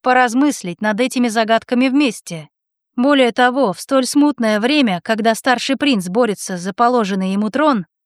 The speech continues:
у нас есть возможность вскрыть то, что пытались замять раньше». Мне показалось, или в его тоне проскользнула симпатия к принцу Дартасу. Сама я пока не знала,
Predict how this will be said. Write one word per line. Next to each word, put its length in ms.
у 80
нас 280
есть 280
возможность 640
вскрыть 440
то, 160
что 240
пытались 560
замять 400
раньше». 520
Мне 240
показалось, 680
или 140
в 60
его 280
тоне 320
проскользнула 680
симпатия 600
к 60
принцу 400
Дартасу. 680
Сама 340
я 160
пока 240
не 140
знала, 420